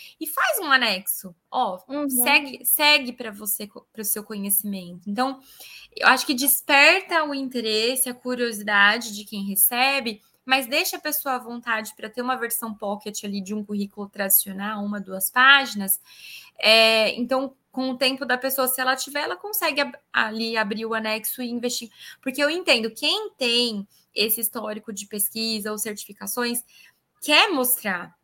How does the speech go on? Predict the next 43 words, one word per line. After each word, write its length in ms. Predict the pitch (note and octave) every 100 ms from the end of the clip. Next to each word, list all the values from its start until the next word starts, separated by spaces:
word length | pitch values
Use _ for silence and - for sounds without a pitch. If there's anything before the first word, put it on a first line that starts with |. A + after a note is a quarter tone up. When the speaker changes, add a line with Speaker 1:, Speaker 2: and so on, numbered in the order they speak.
| -
Speaker 1:
né? 280 | G3+ G#3+ - -
Speaker 2:
Claro. 280 | A3 F#3+ F#3
Speaker 1:
Mas 200 | D4+ D4+
de-, 380 | D#4 G#4 - C4+
deixa 360 | F4+ E4+ -
ali 240 | A4+ D#4+ D#4+
a 40 |
versão 380 | C#4 C4+ - C4
pocket 480 | B3 A3 A3 A#3+ -
bonitinha, 520 | G#3 A3 A3 G#3+ G#3+
resumida, 840 | G#3+ G#3+ F#3+ G3 A3 C#4 C4 A3 - _ -
mas 260 | C#4+ D4+
faz 260 | - F#4+ G4+
um 80 | F4
anexo 540 | D#4 B3+ C4 - B3
com 280 | A#3+ A#3 A3+
tudo 280 | G3+ C#4+ C#4+
que 140 | C#4
você 260 | G#3+ A3+ G#3
quiser 320 | G3+ G3 F#3+
explorar, 680 | G3 - F#3 F#3 A#3+ C4 G3 - _ _ _ _ _ _ -
é, 300 | F#3+ F#3+ F#3 -
e 60 |
deixa 260 | A#3 C#4+ C#4+
à 20 |
disposição 760 | C#4 B3+ C4+ C#4 C4+ B3+ C4
de, 320 | B3 A#3+ B3 G#3
da 260 | G#3 G3+ A3+
pessoa 600 | A#3+ - A3+ A3+ A3+ A3+
escolher 500 | A3+ - A#3 G#3 G#3
o, 100 | G3+ -
o 60 | G3
que 120 | G3+
que 60 | A3
ela 100 | G#3+
vai. 280 | G#3+ G#3+ G#3 - - -
Porque, 180 | B3 C4+
às 160 | B3
vezes, 680 | A#3 D4+ F4 C#4+ A#3 G#3 - - - -
ela 200 | - C4+
não 200 | C#4+ E4+
lê, 320 | D#4 C4 A3+
né? 200 | G3+ A3